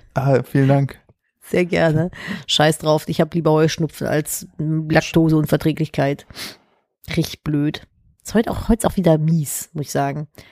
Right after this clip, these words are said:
Speaker 2: Aber macht ja nichts. So.
Speaker 1: Die machen jetzt zu, Leute wollen nicht dich leiden hören.
Speaker 2: Entschuldigung.
Speaker 1: Leute wollen Witze, Witze, Spaß, Spaß.
Speaker 2: Lulli, lulli, lull, äh, Roffelkopter.
Speaker 1: Mhm.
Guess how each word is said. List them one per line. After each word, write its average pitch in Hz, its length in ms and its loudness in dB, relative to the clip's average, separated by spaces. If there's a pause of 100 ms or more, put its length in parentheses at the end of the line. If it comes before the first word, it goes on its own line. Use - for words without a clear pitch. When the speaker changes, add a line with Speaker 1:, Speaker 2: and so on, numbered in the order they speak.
(240)
Speaker 2:
Aber 233 200 2
macht 156 120 -6
ja - 100 4
nichts. - 360 -2
So. - 140 -2
Speaker 1:
Die 160 100 0
machen 170 200 0
jetzt 160 220 0
zu, 160 140 6
Leute 151 320 4
wollen 160 160 2
nicht - 200 -4
dich 123 140 -8
leiden 135 320 2
hören. 120 280 2
Speaker 2:
Entschuldigung. 196 580 2
Speaker 1:
Leute 151 120 4
wollen 143 120 0
Witze, 156 260 0
Witze, 170 220 0
Spaß, 247 300 -2
Spaß. 294 340 2
Speaker 2:
Lulli, 370 280 0
lulli, 311 220 2
lull, 285 480 0
äh, 277 680 -6
Roffelkopter. 269 960 -4
Speaker 1:
Mhm. 175 280 0